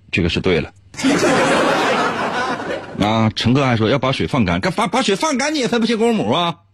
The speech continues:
<laughs> 特别简单，这道题特别简单。我再说一遍题，老张呢，鱼缸里边有二十条鱼。你看刘恋给我留言说，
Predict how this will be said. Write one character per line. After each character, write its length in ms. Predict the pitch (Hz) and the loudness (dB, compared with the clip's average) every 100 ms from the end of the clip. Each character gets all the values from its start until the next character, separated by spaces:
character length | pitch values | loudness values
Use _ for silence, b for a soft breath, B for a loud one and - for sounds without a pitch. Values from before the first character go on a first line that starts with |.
| - | -6
<laughs> 1800 | 269 - 277 262 269 269 277 269 240 247 240 - - - - - - - | -4 0 2 2 2 2 2 0 0 0 -2 -4 -6 -4 -6 -6 -8 -8
特 340 | - - 156 | -8 -2 0
别 240 | 107 113 233 | 2 2 2
简 240 | 180 85 | 2 0
单， 140 | 78 76 | -2 0
这 100 | 190 | 0
道 120 | 170 | 2
题 100 | 170 | 0
特 400 | - - - 101 | -2 -4 0 0
别 260 | 80 101 | 2 2
简 220 | 226 131 - | 2 -2 -4
单。 140 | - - _ _ - _ - - - _ _ | -14 -20 _ _ -20 _ -20 -20 -20 _ _
我 100 | 107 | 0
再 80 | 190 | 0
说 120 | 226 | 2
一 20 | 196 | 2
遍 160 | 190 | 2
题， 160 | 131 - B B B | 0 -4 B B B
老 180 | 123 123 | 0 2
张 220 | 175 202 | 2 2
呢， 220 | 175 113 - _ _ _ _ _ | 0 -2 -8 _ _ _ _ _
鱼 120 | 135 | 2
缸 200 | 170 180 | 2 2
里 40 | 113 | 2
边 220 | 117 - _ | 0 -2 _
有 140 | 107 | -2
二 220 | 113 180 170 | 0 0 0
十 100 | 117 | 0
条 200 | 101 95 | 0 2
鱼。 180 | 78 - | 0 -2
你 120 | - 95 | -2 0
看 100 | 120 | 2
刘 140 | 120 | 4
恋 200 | 165 143 | 4 4
给 60 | 110 | 2
我 80 | |
留 140 | 90 90 | 2 2
言 180 | 85 85 | 0 0
说， 220 | 85 | -2